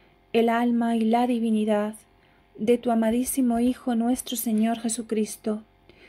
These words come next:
en expiación de nuestros pecados y los pecados del mundo entero. Amén. Por su dolorosa pasión, ten misericordia de nosotros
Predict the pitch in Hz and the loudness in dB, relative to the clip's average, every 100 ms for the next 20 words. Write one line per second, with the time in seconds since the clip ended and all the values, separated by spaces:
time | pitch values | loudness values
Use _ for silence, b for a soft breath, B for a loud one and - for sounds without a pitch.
0 | b b b 233 226 226 - - 240 226 | b b b 0 0 0 -6 -2 -2 -2
1 | - 247 262 262 247 226 240 262 - 254 | 0 2 4 4 2 2 2 0 -2 -4
2 | 240 - 240 226 214 214 208 220 - b | -4 -6 -2 0 2 2 0 -4 -14 b
3 | b b b b _ 262 262 247 247 - | b b b b _ 2 4 4 0 -4
4 | 226 247 233 226 214 214 - 240 226 226 | -4 0 2 2 0 -2 -6 -4 0 2
5 | 233 254 247 240 226 220 233 233 226 226 | 2 2 2 2 0 0 2 2 0 -2
6 | b b b _ _ 226 226 214 202 196 | b b b _ _ 0 2 2 -2 -6
7 | 220 _ _ _ _ b b b b _ | -12 _ _ _ _ b b b b _
8 | - 240 247 - 285 285 262 233 226 247 | 0 2 0 -4 -2 2 2 2 0 -2
9 | 254 240 214 214 - 233 226 220 220 220 | -4 -4 -6 -6 -4 -2 2 2 0 -4
10 | b b _ _ 240 233 226 226 220 240 | b b _ _ 2 2 2 0 -2 -2
11 | 220 220 254 262 262 254 240 220 214 214 | -4 0 0 0 0 0 0 0 0 0
12 | 226 214 208 214 214 - | 0 0 0 0 0 -6